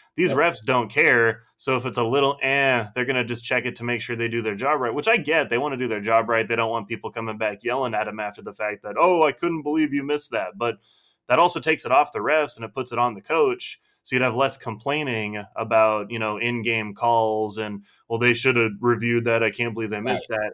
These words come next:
Speaker 1: And then you can put that on, "Well, the other team's coach messed it up."
Speaker 2: And, you know, we have the game within the game of the other team trying to snap the ball quickly.
Speaker 1: Mm-hmm.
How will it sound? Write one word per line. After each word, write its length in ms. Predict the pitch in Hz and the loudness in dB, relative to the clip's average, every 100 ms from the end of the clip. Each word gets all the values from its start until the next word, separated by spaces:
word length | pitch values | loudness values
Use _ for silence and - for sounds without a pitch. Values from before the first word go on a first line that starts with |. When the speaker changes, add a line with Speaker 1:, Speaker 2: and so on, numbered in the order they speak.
| 120 | -2
Speaker 1:
And 120 | 120 | -2
then 100 | 123 | 0
you 100 | 123 | 0
can 140 | 120 | -2
put 220 | 110 117 117 | -4 -4 -2
that 140 | 113 | 0
on, 240 | 110 110 | 0 0
"Well, 160 | 117 120 | 0 0
the 100 | 117 | 2
other 160 | 113 107 | 0 -2
team's 260 | 117 104 | -6 -10
coach 320 | - 123 110 | -4 -2 -2
messed 300 | 113 107 - | -4 -10 -10
it 60 | 104 | -6
up." 220 | 104 - _ _ _ _ | -6 -6 _ _ _ _
Speaker 2:
And, 360 | 185 247 196 143 - - | 0 2 2 -2 -6 -2
you 120 | 151 | 4
know, 140 | 156 | 6
we 140 | 147 156 | 4 4
have 220 | 175 151 | 0 4
the 140 | 131 | 2
game 280 | 113 127 139 | 4 2 2
within 260 | 123 135 135 | 2 0 0
the 60 | |
game 280 | 117 117 110 | 0 0 -2
of 120 | 104 | -2
the 100 | 113 | 0
other 160 | 113 113 | 0 0
team 240 | - 120 | -2 -4
trying 200 | 107 113 | -2 -4
to 60 | 98 | -4
snap 380 | - 117 113 - | -4 -2 -2 -4
the 80 | |
ball 260 | 107 107 113 | 0 2 2
quickly. 640 | - 135 127 147 147 143 | 0 -2 0 0 0 0
Speaker 1:
Mm-hmm. 400 | 117 127 170 202 | -2 -4 -4 -4